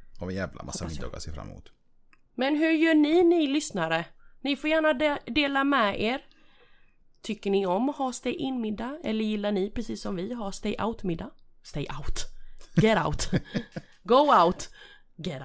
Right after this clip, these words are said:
Speaker 2: out. <laughs>
Speaker 1: Gå ut!
Speaker 2: Nej, det går bra nu.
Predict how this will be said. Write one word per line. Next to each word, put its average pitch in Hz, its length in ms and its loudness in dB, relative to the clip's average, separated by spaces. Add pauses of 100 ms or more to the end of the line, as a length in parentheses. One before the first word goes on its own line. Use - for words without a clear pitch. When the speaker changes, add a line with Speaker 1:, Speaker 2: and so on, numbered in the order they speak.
Speaker 2:
out. 226 300 -2
<laughs> - 1900 -2
Speaker 1:
Gå - 80 10
ut! 285 280 8 (340)
Speaker 2:
Nej, 196 220 0
det 160 120 -2
går 156 160 0
bra 151 220 -2
nu. 156 80 -4